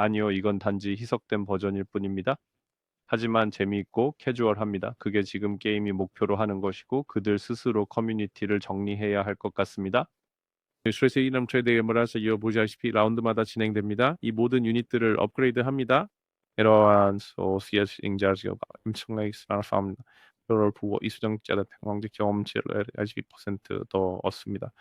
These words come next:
결국 몰랐는데 이, 이 친구들을 만들 때마다 추가할 수 있습니다. 이온 제이 내 주요 본 콤-,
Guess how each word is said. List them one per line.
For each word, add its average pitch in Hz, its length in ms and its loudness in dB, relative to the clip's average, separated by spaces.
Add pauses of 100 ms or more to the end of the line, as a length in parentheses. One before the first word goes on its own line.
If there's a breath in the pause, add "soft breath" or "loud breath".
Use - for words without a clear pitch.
(460 loud breath)
결국 127 340 6
몰랐는데 113 320 4
이, 110 200 0
이 110 220 0
친구들을 104 400 0
만들 98 300 2
때마다 101 380 0
추가할 107 360 2
수 - 140 -8
있습니다. 98 440 -10 (1300)
이온 107 220 6
제이 107 420 4
내 101 120 2
주요 104 260 -2
본 104 240 0
콤-, - 200 -4